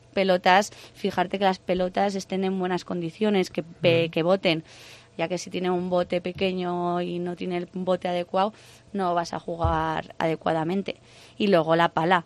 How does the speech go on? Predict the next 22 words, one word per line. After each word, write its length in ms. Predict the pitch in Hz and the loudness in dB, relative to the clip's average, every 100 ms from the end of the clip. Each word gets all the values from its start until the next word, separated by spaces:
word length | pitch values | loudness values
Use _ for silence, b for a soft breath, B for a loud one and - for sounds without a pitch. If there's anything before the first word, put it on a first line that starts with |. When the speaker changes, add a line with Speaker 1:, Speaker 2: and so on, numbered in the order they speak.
| _ | _
Speaker 1:
la 120 | 170 | -2
pala 180 | 165 160 | 0 -2
es 80 | 160 | -2
muy 160 | 165 160 | 0 0
importante, 640 | 160 175 185 190 202 233 | 0 0 0 2 4 4
hay 100 | 202 | 4
que 140 | 190 | 2
mirar 480 | 180 170 170 170 170 | -2 2 6 6 6
el, 260 | 175 165 165 | 4 2 0
la 60 | |
empuñadura, 720 | 165 165 175 160 247 269 233 233 | -2 -2 -6 -2 2 6 6 6
si 420 | 208 185 180 180 | 2 -4 -2 -2
no 100 | 180 | -4
está 200 | - 165 | -6 -4
suelta, 580 | 269 285 - 226 226 226 | 0 0 4 4 6 4
si 100 | 208 | 0
no 60 | 190 | -2
está 160 | 139 | -2
Speaker 2:
Ujú. 80 | 170 | -2
Speaker 1:
rota 160 | 180 175 | -2 -2
la 140 | 170 | 0
pala. 420 | 240 247 226 220 | 2 2 2 0